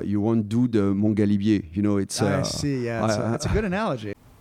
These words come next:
Speaker 1: You have to get used to, to all these things, and it's
Speaker 2: You have to get
Speaker 1: in
Speaker 2: back in,
Speaker 1: fact
Speaker 2: get back into the groove. You have
Speaker 1: Yeah.
Speaker 2: to get back into the
Speaker 1: Yeah.
Speaker 2: groove.
Speaker 1: Yeah,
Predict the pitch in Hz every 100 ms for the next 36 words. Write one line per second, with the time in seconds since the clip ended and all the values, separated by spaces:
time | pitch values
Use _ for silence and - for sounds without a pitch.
0 | - - 131 131 - 123 143 - 175 165
1 | - - 110 107 101 - 117 107 113 120
2 | 110 110 - 113 104 107 113 131 127 107
3 | 135 139 139 147 165 156 - - - 180
4 | 180 156 160 147 147 139 123 131 147 113
5 | 98 123 123 107 - 143 151 139 156 139
6 | 131 139 143 113 98 117 104